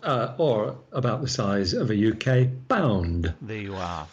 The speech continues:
Speaker 2: There you are.
Speaker 1: Pound
Speaker 2: Very
Speaker 1: coin.
Speaker 2: good.
Speaker 1: It's about the same, yeah.
Speaker 2: And, and one more thought on this. Uh, we recently spoke about the potential for two galaxies to merge, and I can't remember which ones they are, ours and another one, might have been. Uh, so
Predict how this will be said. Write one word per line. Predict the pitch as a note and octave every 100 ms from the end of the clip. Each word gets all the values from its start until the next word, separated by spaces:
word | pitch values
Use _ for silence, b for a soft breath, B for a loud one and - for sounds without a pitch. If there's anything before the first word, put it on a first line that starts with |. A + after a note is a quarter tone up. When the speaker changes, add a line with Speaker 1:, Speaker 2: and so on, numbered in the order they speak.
| -
Speaker 2:
There | G2+
you | F2+
are. | D#2+ D#2 -
Speaker 1:
Pound | C#3 A#2
Speaker 2:
Very | A#2
Speaker 1:
coin. | A#2 F#2+ F2
Speaker 2:
good. | -
Speaker 1:
It's | B2
about | A#2 -
the | -
same, | - D#2 F#2
yeah. | -
Speaker 2:
And, | C#3+ D#3
and | D#3
one | F3 G3
more | D#3+
thought | C3+ C#3 C#3
on | C3+ G#2
this. | G#2 C#3+ - -
Uh, | G#2+ G#2+ G#2 G2+ G2+ G2+ A2 - _ -
we | B2 C3+ B2+ A#2+
recently | A#2 C#3+ E3+ C#3 A2+ F#2
spoke | - A#2+ A#2 A2
about | G2 B2 C3 A2 - - - -
the |
potential | G2+ A2+ - G#2+ - G2
for | - G#2 G2
two | F#2 A2+
galaxies | G2+ G#2 F#2 G2 - F#2+ -
to | A2+
merge, | F#2+ G2 G#2+ G2
and | G2+
I |
can't | G2+ A2
remember | G2 F#2+ F#2+ F2+
which | F#2+ -
ones | G2 F#2+
they | F2+ G2
are, | F2 G2 -
ours | G#2 G2+ G2
and | F#2
another | F2+ G2 G#2+
one, | G#2 C#3+ D3 _ _ -
might | A2
have | G#2
been. | A2 C3+ B B B B -
Uh, | B2 B2 C3
so | -